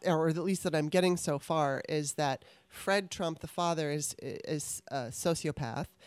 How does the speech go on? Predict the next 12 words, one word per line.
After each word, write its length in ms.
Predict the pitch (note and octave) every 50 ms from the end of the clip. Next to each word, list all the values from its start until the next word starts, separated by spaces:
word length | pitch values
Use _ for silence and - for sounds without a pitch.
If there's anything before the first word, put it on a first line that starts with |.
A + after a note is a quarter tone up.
| - - - - _
and 420 | - E3+ D#3+ D#3 D3 D3 D3 D3 D3
he 580 | - - - F#3 F3 E3+ D#3+ D#3 D#3 D3 - _ _ _ _ _ _ _ _ _ _ - - - _ _ _ - - - -
created 800 | - - - F#3 F#3 F3+ F3+ F3+ F#3 F3 E3+ D#3+ C#3+ B2+ C#3+ - - _ _ _ _ -
Donald, 500 | F3+ D#3 D3 A#2+ E2 E2 - - - - - - - - - - - - -
uh, 260 | D#3+ D3 C#3+ C#3 - - C#3+
because 600 | - F3+ - - - - G3 F3+ F3+ F3+ E3 -
of 560 | - - D#3+ D3+ D3 C#3+ C#3+ C3+ - - - - - - _ _ _ -
the 100 | F3+ E3+
way 580 | D#3 E3 E3+ E3 D#3+ D#3+ D#3 D#3 D3+ D3+ - - _
he 440 | - - - F3+ E3+ E3 D#3 D3 - -
treated 420 | - - G#3+ G#3 F#3+ F#3 E3+ D3
his 380 | D3+ E3 D#3 D3 - - -